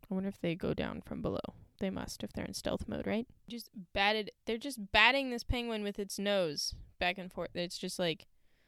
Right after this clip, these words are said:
they're just flipping it in the air. Ooh, so they're working together so that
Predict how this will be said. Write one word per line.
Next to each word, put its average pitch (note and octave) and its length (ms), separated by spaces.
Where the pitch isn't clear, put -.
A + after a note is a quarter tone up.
they're - 80
just - 200
flipping G#3 420
it F#3+ 140
in F#3+ 100
the F#3 140
air. F3+ 220
Ooh, A3 200
so F3+ 160
they're F3 120
working G3+ 340
together G3 920
so F3 220
that E3 180